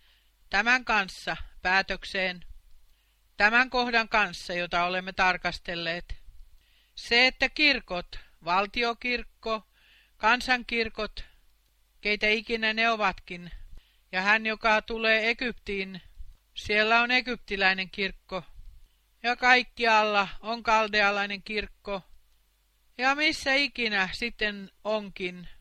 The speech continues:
kaikkialla on kansankirkkoja ja valtionkirkkoja, ja kaikilla on roomalaiskatolinen kastekaava,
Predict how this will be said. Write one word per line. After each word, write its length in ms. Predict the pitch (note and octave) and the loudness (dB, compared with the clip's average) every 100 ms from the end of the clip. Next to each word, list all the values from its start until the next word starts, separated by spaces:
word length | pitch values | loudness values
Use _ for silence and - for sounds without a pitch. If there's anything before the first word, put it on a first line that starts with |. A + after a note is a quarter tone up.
| - - - _ _ | -20 -20 -20 _ _
kaikkialla 960 | - A#3+ C#4+ C4+ - A#3+ A#3 A3+ G#3+ G3 | 0 4 4 2 -4 2 4 4 2 0
on 160 | F#3+ F3 | -2 -2
kansankirkkoja 1120 | F3+ G3+ G3+ G3 F#3+ G#3+ G#3 G3 - F#3 E3 | 0 0 -4 -8 -8 -6 -6 -6 -6 -2 -2
ja 160 | D3+ D3+ | -2 0
valtionkirkkoja, 1120 | F3+ G3 G3 G3 F#3+ - G3 - - - F3 - - - - - _ _ _ - | 0 0 -4 -8 -8 -6 -6 -8 -6 -2 -2 -4 -16 -18 -20 -20 _ _ _ -4
ja 220 | A3 G#3 | 2 2
kaikilla 840 | - A#3+ C4 D4+ D4+ C#4+ C#4 C4+ B3 | 2 4 6 4 0 -2 0 2 2
on 380 | A#3+ A#3 G#3+ G#3 | 2 0 -2 -6
roomalaiskatolinen 1600 | G#3 A#3 A#3 A3+ A3 G#3+ G#3+ - G#3 G3+ G3+ F#3 F3+ F3 F3 E3+ E3+ E3+ - _ _ _ _ _ _ _ _ _ _ | -2 -2 -2 -2 0 0 -2 -2 -2 -2 -4 -4 -4 -2 -2 -4 -8 -12 -14 _ _ _ _ _ _ _ _ _ _
kastekaava, 1300 | - A3 A#3 - - G3 F#3 - - G3 G3 F#3 F#3 | 6 6 6 0 -4 -4 -4 -4 2 6 6 4 2